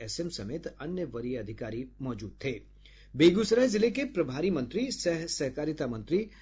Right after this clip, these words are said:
रामकृपाल यादव ने बरौनी प्रखंड अंतर्गत भरत उच्च विद्यालय पिपरा देवस में सहयोग शिविर का शुभारंभ किया। इस अवसर पर तेघड़ा के विधायक रजनीश कुमार, जिला पदाधिकारी श्रीकांत शास्त्री,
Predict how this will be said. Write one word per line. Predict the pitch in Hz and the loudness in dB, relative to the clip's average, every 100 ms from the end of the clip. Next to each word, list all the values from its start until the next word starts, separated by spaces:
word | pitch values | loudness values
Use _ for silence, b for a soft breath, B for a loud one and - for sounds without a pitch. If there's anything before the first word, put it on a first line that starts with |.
| B | B
रामकृपाल | 120 147 180 175 208 220 220 | -2 0 0 -2 -2 0 2
यादव | 139 120 139 | 2 0 -2
ने | 180 | -2
बरौनी | 220 127 127 135 180 | -2 -2 -2 -2 -2
प्रखंड | 220 135 127 139 | -4 -6 -8 -6
अंतर्गत | 131 107 127 160 | -6 -6 -4 -4
भरत | 196 - - 151 202 - - - | -6 -10 -8 -4 -4 -6 -20 -6
उच्च | 170 170 - 196 196 B B - - | -6 -2 0 0 0 B B -20 -6
विद्यालय | 117 151 127 170 185 202 | 2 2 4 2 2 0
पिपरा | - 143 147 139 | 0 -2 0 -2
देवस | 104 127 135 - 165 | 0 0 0 0 0
में | 254 | -2
सहयोग | 302 - 131 151 156 | -2 -2 0 0 -2
शिविर | - 127 151 | -4 0 0
का | 151 117 110 b b - | 0 -6 -6 b b -12
शुभारंभ | - 156 131 104 104 | 0 0 0 -2 -4
किया। | - 135 - - b b b | 2 2 2 -16 b b b
इस | 156 170 | 6 8
अवसर | 156 - 160 | 4 4 2
पर | 180 | 4
तेघड़ा | 202 147 131 135 | 2 2 2 0
के | 151 | -2
विधायक | 127 117 123 175 185 | -2 -2 -2 -2 0
रजनीश | 127 110 123 127 | -2 0 0 -2
कुमार, | - 113 117 175 | -4 -8 -6 -4
जिला | 113 120 120 | -4 -4 -4
पदाधिकारी | 120 117 117 120 131 156 | -4 -4 -6 -6 -4 -4
श्रीकांत | 165 110 101 113 107 | -4 -8 -8 -10 -8
शास्त्री, | - 120 104 127 151 196 | -8 -8 -6 0 0 0